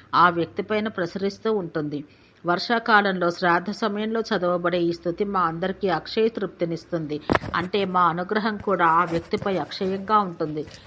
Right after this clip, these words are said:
ఇక శరత్కాలంలో శ్రాద్ధ సమయంలో ఈ స్తోత్ర పఠనాన్ని గావిస్తే మేము పదిహేనేళ్ల పాటు తృప్తి నందుతాము. నాయనా రుచి, ఈ సంపూర్ణ స్తోత్రం ఒకచోట రాయబడి ఏ గృహంలో అయితే భద్రంగా ఉంచబడుతుందో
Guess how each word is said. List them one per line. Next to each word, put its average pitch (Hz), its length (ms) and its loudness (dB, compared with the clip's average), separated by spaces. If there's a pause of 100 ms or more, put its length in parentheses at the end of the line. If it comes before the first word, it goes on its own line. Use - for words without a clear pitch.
(100)
ఇక - 140 -2
శరత్కాలంలో 202 840 2
శ్రాద్ధ 175 440 0
సమయంలో 190 560 -2
ఈ 180 140 4
స్తోత్ర 185 460 -2
పఠనాన్ని 202 540 0
గావిస్తే 175 680 2 (600)
మేము 202 360 0
పదిహేనేళ్ల 190 560 0
పాటు 208 320 0
తృప్తి 185 380 -4
నందుతాము. 160 680 -2 (360)
నాయనా 190 420 2
రుచి, 160 440 -4 (800)
ఈ 214 120 -2
సంపూర్ణ 220 560 0
స్తోత్రం 190 480 -2
ఒకచోట 170 440 -2
రాయబడి 170 580 2
ఏ 190 160 4
గృహంలో 226 460 0
అయితే 226 260 2
భద్రంగా 175 600 0
ఉంచబడుతుందో 180 880 -2